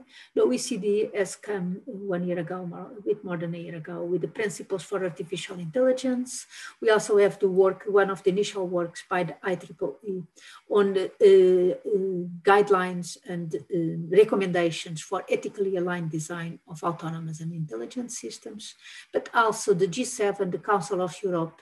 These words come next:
many other organizations, public and private, also, uh, commercial, uh, corporations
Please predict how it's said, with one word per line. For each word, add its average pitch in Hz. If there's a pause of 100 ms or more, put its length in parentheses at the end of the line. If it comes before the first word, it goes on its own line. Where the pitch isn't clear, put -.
many 220
other 185
organizations, 170
public 277
and -
private, 190
also, - (100)
uh, 185
commercial, 180
uh, 170 (140)
corporations 175